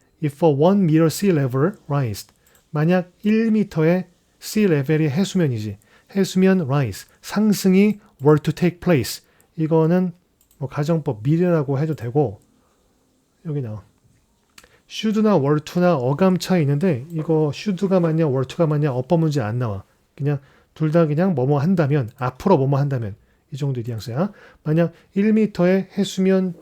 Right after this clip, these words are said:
상승이 발생한다면, take place, 일어난다면, 발생한다면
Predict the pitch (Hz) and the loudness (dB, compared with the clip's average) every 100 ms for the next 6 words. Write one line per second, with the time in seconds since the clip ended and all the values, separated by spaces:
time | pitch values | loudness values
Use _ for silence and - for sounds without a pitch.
0 | - - - 214 220 - 156 110 160 - | -20 -20 -10 -4 -4 -4 -6 -4 -6 -8
1 | - _ _ _ - 151 147 185 160 160 | -14 _ _ _ -4 -2 0 2 2 2
2 | 156 127 113 - 196 - 165 131 123 151 | 0 -2 -4 -4 -4 -2 -2 -2 -4 -6
3 | - 156 165 160 139 139 180 170 127 147 | -2 0 2 2 0 -2 -2 -2 -4 -2
4 | 143 135 110 120 214 | -2 -2 -2 -2 -2